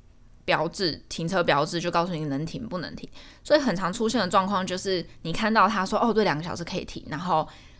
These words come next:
下面就会有一个字跟你说：“除了什么什么时间，就譬如说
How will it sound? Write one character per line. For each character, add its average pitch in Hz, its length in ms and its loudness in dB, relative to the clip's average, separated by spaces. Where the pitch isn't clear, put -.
下 - 240 -2
面 247 180 4
就 247 100 4
会 247 100 4
有 208 40 6
一 196 40 4
个 185 100 4
字 208 200 -2
跟 202 140 0
你 170 100 -2
说 180 300 2
：“除 180 380 -2
了 196 160 6
什 185 180 0
么 147 140 -4
什 160 120 -4
么 139 140 -4
时 - 340 -2
间， 170 440 0
就 190 100 0
譬 196 120 0
如 185 80 2
说 180 200 2